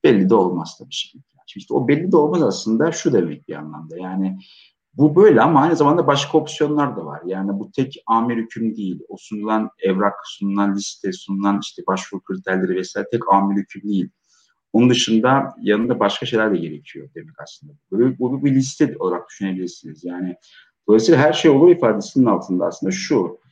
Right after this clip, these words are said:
Sadece bununla, e, sadece bu yaptığında sınırlı kalmasın. Onun dışında başka unsurlar da devreye girebilir ve işin rengini değiştirebilir. Bundan ötürü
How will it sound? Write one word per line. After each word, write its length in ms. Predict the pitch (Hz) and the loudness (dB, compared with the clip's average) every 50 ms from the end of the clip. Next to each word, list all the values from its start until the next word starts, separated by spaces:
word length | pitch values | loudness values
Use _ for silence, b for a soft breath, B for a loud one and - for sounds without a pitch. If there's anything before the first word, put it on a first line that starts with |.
| _ _ _ _ _ _ _ _ _ | _ _ _ _ _ _ _ _ _
Sadece 680 | - - - 139 147 160 165 151 147 143 117 110 110 123 | -12 -6 -2 0 2 2 2 2 2 2 2 0 0 0
bununla, 680 | 151 160 165 156 143 131 120 107 - - - - _ _ _ _ _ - | 0 2 2 2 0 0 -2 -4 -6 -8 -12 -20 _ _ _ _ _ -10
e, 60 | 98 101 101 98 98 98 95 95 95 92 95 92 92 92 92 92 92 90 87 90 - | -6 -6 -4 -2 -2 0 0 0 2 2 2 2 2 2 2 2 0 0 -2 -4 -6
sadece 600 | - - 110 110 113 117 110 113 120 117 104 101 - - | -6 -4 -2 -2 0 -2 -2 -2 -2 -2 -2 -4 -10 -16
bu 300 | - - 98 104 120 131 | -16 -12 -8 -4 -2 0
yaptığında 460 | 131 120 120 - - - 127 123 113 | 0 -2 -2 -6 -8 -8 -6 -6 -6
sınırlı 400 | - - 113 110 110 107 - - | -6 -6 -6 -4 -4 -4 -6 -6
kalmasın. 640 | - 113 120 135 147 143 - - 160 165 165 - _ _ _ _ _ _ _ _ _ _ _ _ _ | -4 -4 -2 -2 -2 -4 -6 -6 -10 -12 -12 -14 _ _ _ _ _ _ _ _ _ _ _ _ _
Onun 240 | 113 127 156 185 185 | 0 2 2 4 4
dışında 440 | 170 135 - - - 131 147 139 - | 4 2 2 0 -2 -2 -2 0 0
başka 320 | 117 113 - - - 151 | 0 0 -2 -4 -6 -4
unsurlar 500 | 147 135 123 - - 127 135 143 143 131 | -4 -4 -4 -4 -4 -2 0 2 2 2
da 100 | 127 120 | 0 0
devreye 380 | 110 101 101 101 104 107 107 107 | 0 0 0 0 0 0 0 -2
girebilir 720 | 104 117 127 131 135 143 156 170 170 - - - _ _ _ _ _ _ - | -2 0 0 0 0 2 0 0 -2 -4 -8 -18 _ _ _ _ _ _ -2
ve 80 | 107 117 | 0 0
işin 300 | 123 120 - 170 160 147 | 0 0 2 2 2 4
rengini 360 | 156 151 135 151 180 190 175 | 4 4 4 4 4 4 6
değiştirebilir. 880 | 170 165 160 143 - - 156 160 156 151 143 120 113 107 - - _ _ _ _ _ _ _ _ _ _ _ _ _ | 6 6 6 4 2 2 2 4 6 6 4 4 2 -2 -6 -14 _ _ _ _ _ _ _ _ _ _ _ _ _
Bundan 340 | 117 120 131 147 180 190 185 | -6 -4 -2 -2 -2 -2 -2
ötürü 320 | - - 160 175 190 196 | -2 -2 0 0 0 0